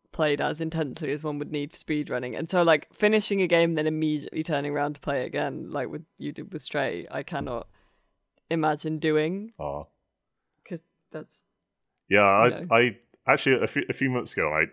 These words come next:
Speaker 2: I, I can't, I, I, I've had a look, but I can't remember the, the guy's name, and I can't quite find him on YouTube. But there was, um, I, I was watching a series of someone trying to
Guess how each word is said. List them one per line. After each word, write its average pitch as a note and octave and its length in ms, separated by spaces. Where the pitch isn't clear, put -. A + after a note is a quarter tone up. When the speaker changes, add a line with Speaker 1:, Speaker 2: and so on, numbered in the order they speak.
Speaker 2:
I, E2 60
I F#2+ 40
can't, G#2 500
I, F#2 80
I, G2 420
I've G2+ 80
had A#2+ 140
a F#2 40
look, F2+ 260
but D#2+ 60
I D#2+ 40
can't F2+ 280
remember D#2 280
the, D2 80
the - 60
guy's D2 300
name, D2 220
and D2 80
I D2 40
can't D#2 220
quite D2+ 220
find D2+ 160
him C#2+ 80
on C#2 100
YouTube. D2+ 380
But E2 80
there F2 100
was, E2 200
um, F2 340
I, F#2+ 60
I F#2+ 220
was G2 120
watching A#2 220
a E2+ 40
series E2+ 440
of D#2+ 100
someone D#2 360
trying E2 360
to D#2 360